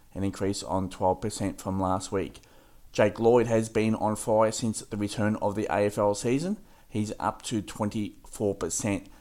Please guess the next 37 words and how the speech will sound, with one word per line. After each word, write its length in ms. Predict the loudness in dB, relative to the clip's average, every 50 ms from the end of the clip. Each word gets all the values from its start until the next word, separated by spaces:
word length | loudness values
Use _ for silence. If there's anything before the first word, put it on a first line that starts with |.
| -20 -4 0
That 120 | 0 2
is 140 | 2 2 0
an 80 | 0 0
increase 400 | -2 0 0 0 0 0 -2 -4 0 2
of 220 | 2 2 2 -2
sixteen 480 | -10 -8 -8 -6 -6 -2 -2 0 0 0
percent 380 | -2 -4 -6 -2 -4 -4 -4 -6 -12 -14
from 380 | -10 -4 -2 0 0 0 -2 -6 -8
last 460 | -4 -2 -2 0 0 -2 -4 -8 -16 -20 -20 -20 -20 _ -2
week. 460 | 0 0 0 0 -4 -14 -16 -16 -18 -20 -20 _ -6 -6
Okay, 240 | -4 4 6 6
on 120 | 6 6 4
to 60 | 2
the 80 | 0 2
midfield. 520 | 2 2 0 2 2 4 4 6 4 4
Matthew 320 | 2 0 0 0 0 0 4
Rowell, 320 | 4 6 8 8 8 6
one 160 | 6 4 2
hundred 240 | 2 0 -2 -2 -2
percent 320 | -4 -4 -4 -2 -4 -2 0
ownership. 460 | 0 2 2 2 0 0 -2 -2 -2
That 240 | 0 -2 -2 -2 0
never 260 | -2 0 0 2 0
changed 420 | -2 0 0 0 0 0 0 -2 -4
from 160 | -4 -2 0
last 320 | 2 2 0 0 -2 0
week. 300 | 0 0 0 -2 -6 -16 -18 -20 -20 -20 -20 -20 -20 -20 -16
Tom 300 | -6 0 2 2 2 4
Mitchell, 480 | 2 0 0 2 2 4 4 4 0 0 0
eighty-eight 400 | 0 2 4 4 4 4 2 -2
percent. 800 | -4 -4 -2 -2 0 0 2 2 2 2 0 -2 -4 -8 -14 -14 -20 -20 -12
That 200 | 0 0 0 0
is 160 | 0 0 2 2
actually 280 | 0 2 0 -2 0 2
an 40 |
increase 460 | 2 0 0 0 0 -2 -2 -2 -4 -6
of 360 | -2 0 0 0 0 -6